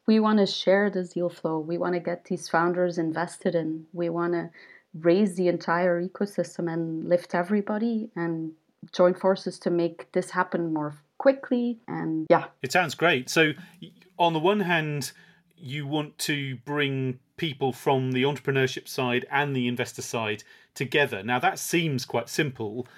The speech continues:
Speaker 2: um,
Speaker 1: Mm-hmm.
Speaker 2: but actually the number of conferences that I go to, and I'm sure you go to, when, where the investors are just talking to themselves or the entrepreneurs are talking to themselves. I mean, you know,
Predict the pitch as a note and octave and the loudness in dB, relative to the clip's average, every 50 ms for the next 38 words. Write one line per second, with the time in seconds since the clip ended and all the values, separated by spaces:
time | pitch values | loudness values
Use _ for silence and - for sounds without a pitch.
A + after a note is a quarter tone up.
0 | - - _ _ - C3+ C3 B2 A#2+ B2 B2 A#2+ G#3+ G#3 G3 B3+ D4 - C#3 C#3+ | -20 -20 _ _ 2 2 4 4 2 2 2 4 6 6 8 6 6 6 4 2
1 | D3+ F3 - - - D3 C3+ C3 B2 A#2 C3 C3 C#3 D#3 E3 D3+ C#3+ C#3 C3+ - | 2 2 -2 -2 0 0 0 0 2 2 2 2 2 2 2 2 2 2 2 2
2 | - D3+ D3 - D#3 D3+ D3 - - C3 A#2 G#2 - - - - C#3+ C#3+ C3+ C3+ | -2 -2 -2 -2 -6 -6 -6 -4 -4 -4 -4 -2 -6 -6 -2 2 2 2 2 2
3 | C#3+ B2+ A#2+ - - C3 A#2+ A2+ A#2 A#2 - - C3 A#2+ A2+ B2+ C#3 C3+ - B2+ | 2 0 0 0 -2 -2 -2 -2 -4 -6 -4 -4 -2 -2 -2 -6 -6 -2 -2 -2
4 | A2+ G#2+ - - A#2 A2 G#2 B2 A#2+ A2+ A2 A2 G#2+ - - - - _ _ C3+ | -2 -2 -4 -6 -6 -4 -2 -2 -2 -2 -4 -8 -10 -14 -20 -20 -20 _ _ 2
5 | C3+ B2+ A#2 B2 B2 B2+ B2+ C3+ C#3 C3 - - B2 G#2 A#2 A2 - A#2+ - - | 2 4 4 2 0 2 2 2 2 2 0 -2 -4 -4 -4 -4 -4 -6 -4 -2
6 | - C3+ - - C3 A2 - A#2 G#2+ A#2 A2 - - C3+ B2 A2+ G#2+ G#2 G2 G#2 | -2 -2 0 -2 -4 -6 -6 -8 -6 -6 -4 0 2 2 2 2 0 -4 -6 -10
7 | - - - - - - - _ _ C#3+ C3 B2+ B2 A#2+ A#2 - - C3 C3+ B2 | -12 -12 -14 -16 -20 -20 -20 _ _ 0 2 2 2 0 -2 -2 -2 -2 -2 -2
8 | A#2+ - - - C3+ B2+ C3+ C#3 C3 A#2+ C3 B2+ C3+ A2 G#2+ G2+ - - A#2+ G#2+ | -2 -4 -4 -4 -2 0 2 2 2 2 0 -2 -4 -6 -6 -8 -8 -8 -6 -2
9 | - B2+ A#2+ - C#3+ D3+ D#3+ F3 E3+ D3 G3 G3+ C3 G#2+ | 0 0 0 0 -2 -4 -6 -6 -6 -8 -8 -8 -8 -8